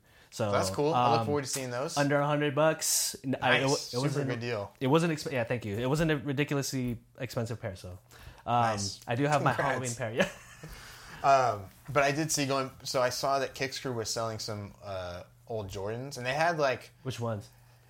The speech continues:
Speaker 2: th-, so they were selling. Um, it was, like, a yellow and black pair. It almost looked like a shattered backboard, but it was. They were saying it was yellow instead
Speaker 1: What,
Speaker 2: of
Speaker 1: what
Speaker 2: black.
Speaker 1: number?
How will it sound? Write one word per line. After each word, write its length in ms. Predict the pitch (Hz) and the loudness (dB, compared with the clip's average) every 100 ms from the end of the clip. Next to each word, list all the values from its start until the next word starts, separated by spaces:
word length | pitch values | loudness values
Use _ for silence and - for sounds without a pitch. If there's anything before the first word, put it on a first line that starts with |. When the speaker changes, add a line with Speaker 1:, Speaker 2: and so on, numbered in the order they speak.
| - - | -20 -12
Speaker 2:
th-, 120 | 147 | -8
so 120 | - 147 | -2 0
they 100 | 143 | 0
were 60 | |
selling. 500 | 135 151 160 170 160 147 | 2 2 2 2 -2 0
Um, 540 | 131 120 107 95 90 98 | 2 2 0 -4 -8 -10
it 40 | 123 | -6
was, 100 | 127 | -4
like, 100 | 143 | -2
a 60 | 123 | -4
yellow 360 | 107 135 139 | -4 -4 -4
and 80 | 120 | -4
black 300 | 107 120 - | -4 -4 -2
pair. 360 | 147 151 165 160 - - | -2 -2 -4 -8 -18 -8
It 140 | 143 147 | -8 -2
almost 480 | 160 185 190 170 160 | 0 0 -2 -2 -2
looked 160 | 160 | 0
like 120 | 156 | 0
a 60 | 135 | -2
shattered 320 | 127 127 123 | 0 0 2
backboard, 640 | 113 120 - 143 143 143 | 0 0 -2 -4 -4 -6
but 120 | 123 113 | -4 -2
it 60 | |
was. 380 | 110 101 - - | -2 -4 -8 -6
They 100 | 123 | -2
were 100 | 123 | -2
saying 220 | 117 120 110 | -2 -4 -4
it 40 | |
was 140 | 95 | -6
yellow 320 | 101 98 92 92 | -6 -4 -6 -8
instead 180 | 92 | -6
Speaker 1:
What, 80 | 120 | -6
Speaker 2:
of 60 | 87 | -4
Speaker 1:
what 60 | 143 | -2
Speaker 2:
black. 100 | 123 | 0
Speaker 1:
number? 320 | 139 107 | 0 -2